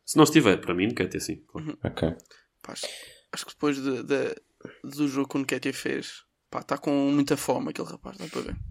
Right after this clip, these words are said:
Speaker 2: De fome de gol.
Speaker 3: <laughs> Muito bem, temos onze feito então, Nuno Hidalgo à baliza, Tiago Melo à direita, centrais, Diogo Costa e Buca, eh, Stitch barra Ruca, caso esteja a cem por cento à esquerda,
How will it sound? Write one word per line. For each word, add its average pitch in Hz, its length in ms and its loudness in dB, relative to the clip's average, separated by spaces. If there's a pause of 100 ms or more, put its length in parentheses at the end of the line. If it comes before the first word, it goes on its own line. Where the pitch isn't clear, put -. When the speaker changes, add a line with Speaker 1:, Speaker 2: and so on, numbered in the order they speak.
(580)
Speaker 2:
De 143 300 6
fome 147 220 4
de 147 80 -2
gol. - 160 -4
Speaker 3:
<laughs> - 1120 2
Muito 117 340 10
bem, 113 520 10
temos 113 320 8
onze 117 280 8
feito 117 300 8
então, 113 380 10
Nuno 117 180 12
Hidalgo 110 320 12
à 104 100 10
baliza, 117 380 8
Tiago 101 320 8
Melo 101 260 10
à 101 80 12
direita, 98 540 8
centrais, 95 640 8
Diogo 98 200 8
Costa 98 400 8
e 98 140 8
Buca, 95 460 6 (520)
eh, 90 800 10
Stitch - 580 6
barra 104 380 12
Ruca, 104 420 8
caso 98 260 10
esteja 101 280 8
a 95 60 8
cem 95 180 2
por - 80 -2
cento 98 260 6
à 98 60 12
esquerda, 120 580 8